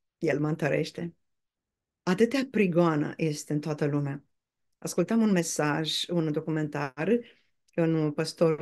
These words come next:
uh, din China, uh, dar era în America, a fugit în America,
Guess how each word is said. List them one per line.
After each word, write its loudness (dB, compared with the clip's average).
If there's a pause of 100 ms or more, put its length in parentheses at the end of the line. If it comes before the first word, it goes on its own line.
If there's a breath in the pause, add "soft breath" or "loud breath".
uh, 0
din -2
China, 0
uh, -4
dar 2
era 4
în 2
America, -2
a -6
fugit -10
în -2
America, -2